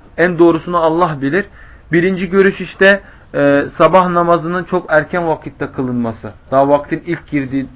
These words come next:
zamanlarda kılınması. "Kunna nisel mu'minat", biz diyor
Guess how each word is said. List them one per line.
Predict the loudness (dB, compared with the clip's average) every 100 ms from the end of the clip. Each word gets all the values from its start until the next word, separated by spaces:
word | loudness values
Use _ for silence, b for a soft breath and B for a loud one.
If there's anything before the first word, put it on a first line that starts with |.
| -18 -6
zamanlarda | -2 -2 -2 -2 -2 -6
kılınması. | -6 -6 -6 -8 -6 -8 -8 B B B B B B 0
"Kunna | 2 6 4
nisel | 2 2 4 4
mu'minat", | 0 -4 0 4 2 2
biz | -6 -2
diyor | 0 0